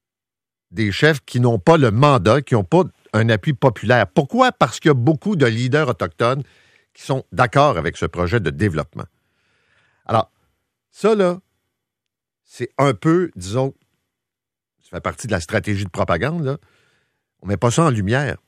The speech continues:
On nous présente les Autochtones, là, comme étant un front uni, parlant d'une même voix. Or, c'est faux.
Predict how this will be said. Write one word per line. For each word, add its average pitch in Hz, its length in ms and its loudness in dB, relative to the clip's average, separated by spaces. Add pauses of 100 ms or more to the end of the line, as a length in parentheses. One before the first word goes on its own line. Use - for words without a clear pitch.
(120)
On 113 100 -6
nous 127 80 0
présente 165 400 0
les 139 140 -2
Autochtones, 175 500 -4
là, 139 100 -4
comme 131 160 -4
étant 170 340 -4 (120)
un 117 160 -4
front 156 360 -6
uni, 139 380 -4 (960)
parlant 147 340 0
d'une 117 220 -2
même 139 220 4
voix. 87 360 0
Or, 185 300 6
c'est 98 220 0
faux. - 260 -6